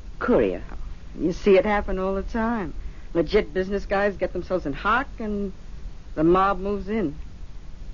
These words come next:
Speaker 2: What are you looking for?
Speaker 1: Uh, you, uh, you wouldn't happen to have a specially installed stereo, would you?
Speaker 2: <laughs> Oh, no.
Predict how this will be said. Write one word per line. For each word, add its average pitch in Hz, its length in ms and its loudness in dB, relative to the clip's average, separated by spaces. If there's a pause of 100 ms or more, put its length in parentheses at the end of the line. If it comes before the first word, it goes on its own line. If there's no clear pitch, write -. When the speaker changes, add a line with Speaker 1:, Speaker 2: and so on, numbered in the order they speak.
(680)
Speaker 2:
What 494 120 4
are 381 60 12
you 262 100 10
looking 160 260 4
for? 160 240 -4 (1000)
Speaker 1:
Uh, 202 180 4 (1000)
you, 254 300 8
uh, 214 120 8 (880)
you 254 120 8
wouldn't 294 300 6
happen 233 460 2
to 190 40 0
have 185 220 2
a 160 100 2 (380)
specially 185 560 2
installed 160 580 2 (280)
stereo, 117 580 4
would 107 180 -4
you? 175 220 -4
Speaker 2:
<laughs> - 100 -8
Oh, 262 220 2
no. 175 540 6